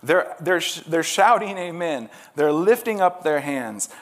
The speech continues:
They're bowing their heads, and they're worshiping the Lord with their faces to the ground. It's very physical that God cares about our whole selves.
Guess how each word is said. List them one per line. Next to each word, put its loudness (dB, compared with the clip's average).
They're 0
bowing 2
their 0
heads, -4
and -6
they're -4
worshiping -2
the -4
Lord -2
with -8
their -2
faces -8
to -16
the -10
ground. -10
It's -14
very -4
physical -6
that -2
God 4
cares -2
about 4
our 6
whole 0
selves. -2